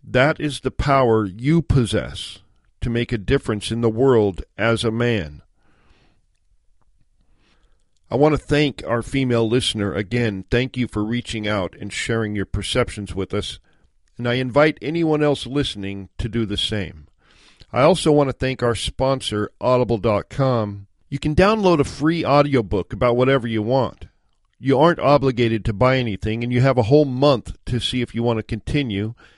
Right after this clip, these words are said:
and the book is yours to keep. It's a great deal, and to take advantage of that, you just go to W W W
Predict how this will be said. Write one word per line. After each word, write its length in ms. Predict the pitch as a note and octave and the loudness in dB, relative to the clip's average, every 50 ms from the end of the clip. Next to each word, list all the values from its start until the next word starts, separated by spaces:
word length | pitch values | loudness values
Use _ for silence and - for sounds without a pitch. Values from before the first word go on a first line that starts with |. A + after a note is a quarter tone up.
| _ _ - | _ _ -12
and 160 | - C3 C3 | -10 -6 -4
the 60 | B2 | -4
book 400 | A2+ G2 - C#3+ C#3+ C3+ - - | -4 0 2 4 4 4 2 -2
is 220 | - A#2 A#2 - G#2 | -8 -8 -6 -4 0
yours 300 | A#2 A2+ A2+ A2 - - | 0 2 2 0 -2 -6
to 100 | - - | -10 -12
keep. 380 | - - - F#2 C#2 - - - - _ _ _ _ _ _ _ - - _ _ _ _ _ | -10 -10 -10 -12 -12 -12 -14 -18 -20 _ _ _ _ _ _ _ -20 -20 _ _ _ _ _
It's 180 | - B2+ - C3+ | -10 -6 -4 -4
a 40 | C#3 | -2
great 340 | A#2 B2+ D#3+ E3+ E3 A#2+ G2+ | 2 2 2 2 2 0 0
deal, 420 | B2+ A#2+ G#2+ E2 C#2+ C2+ - _ _ - | 0 0 0 -2 -4 -8 -14 _ _ -8
and 180 | A#2+ A#2+ A2 - | -6 -6 -4 -6
to 80 | A2 | -4
take 260 | - - C#3 C#3+ C#3 | 0 2 2 2 0
advantage 440 | C3+ B2 A2+ C3 B2+ B2+ B2+ A#2 - | -2 -2 0 0 0 0 0 -4 -6
of 120 | A#2+ G#2 F2+ | -6 -2 0
that, 360 | B2 B2 B2+ B2+ A#2+ - _ _ | 2 4 4 2 2 -2 _ _
you 120 | - A2 A2 | -10 -8 -6
just 280 | G2 A2+ G#2+ - - | -4 -4 -6 -6 -2
go 180 | - A#2+ A#2 A2+ | 0 2 2 2
to 480 | - - - - A#2 G#2+ G#2+ G#2+ G2+ - - - - _ _ _ _ _ - | 0 -2 -4 -2 -2 0 0 0 -2 -4 -6 -12 -20 _ _ _ _ _ -2
W 280 | A2+ A#2 A2+ B2 A#2 A2+ | 0 0 2 0 0 0
W 320 | G2 A2+ G#2 F#2+ G#2 G2+ | 0 0 0 0 -2 -4
W 560 | F#2+ F2+ A#2+ B2+ C3 C#3 C#3 C#3+ C#3+ C#3 B2+ | -2 2 2 2 2 2 2 2 2 0 -2